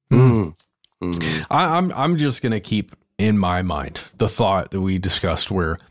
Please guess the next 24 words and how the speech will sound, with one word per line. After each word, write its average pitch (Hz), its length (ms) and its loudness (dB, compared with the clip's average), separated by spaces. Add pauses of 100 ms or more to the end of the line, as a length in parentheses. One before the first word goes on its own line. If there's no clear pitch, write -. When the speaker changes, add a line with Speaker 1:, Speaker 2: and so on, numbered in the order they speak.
(320)
Speaker 2:
he 120 120 2
gets 113 220 0
taken 107 320 -2
somewhere 95 340 0
else 80 240 -2
for 117 400 0
some 160 320 0
kind 127 380 0
of 92 400 -2 (300)
military 127 640 2
might 95 380 0
effort. - 400 -6 (200)
Because 113 460 0 (420)
to 139 120 2
me, 156 460 2 (540)
weirdly 120 540 2
enough, 101 260 0
that 90 160 0
<laughs> - 0 -
makes - 340 -2 (100)
a 104 60 -2
lot 90 160 -2
of - 100 -4
sense. - 560 -2